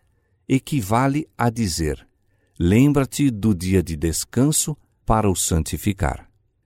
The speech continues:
A explicação que se segue sustenta essa declaração. O sétimo dia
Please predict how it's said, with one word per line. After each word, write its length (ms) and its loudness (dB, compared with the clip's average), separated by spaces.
A 100 2
explicação 720 0
que 160 -4
se 160 -2
segue 580 -2
sustenta 800 -2
essa 260 -2
declaração. 800 -6
O 120 4
sétimo 560 2
dia 460 2